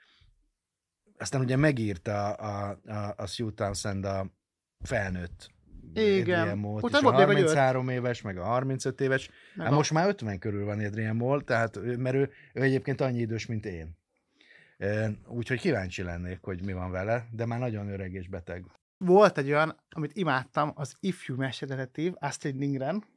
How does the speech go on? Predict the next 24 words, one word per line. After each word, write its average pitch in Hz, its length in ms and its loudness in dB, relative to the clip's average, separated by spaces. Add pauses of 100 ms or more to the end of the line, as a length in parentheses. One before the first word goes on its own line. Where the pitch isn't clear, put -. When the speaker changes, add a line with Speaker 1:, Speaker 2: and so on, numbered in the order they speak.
(520)
Speaker 2:
és - 180 -8
Speaker 1:
Tényleg, 202 220 4
Speaker 2:
imádom. 110 200 0
Speaker 1:
arra 95 100 -6
sem 107 100 -6
emlékszem, 98 360 -6
ezt 95 140 -8
nem 233 100 8
Speaker 2:
Bár, 240 160 8
Speaker 1:
tudom. - 80 -8 (160)
Speaker 2:
emlékszel 220 440 4
a 185 40 0
Kate 220 180 8
Blomqvist? 208 600 0
Na, 190 220 -8 (260)
találkoztak 214 340 6
egy - 60 0
svéddel, 196 420 8
az 170 220 2
első, 160 380 0
Astrid 240 320 6
Lindgren, 185 280 10
és 165 140 0
ó, 359 440 4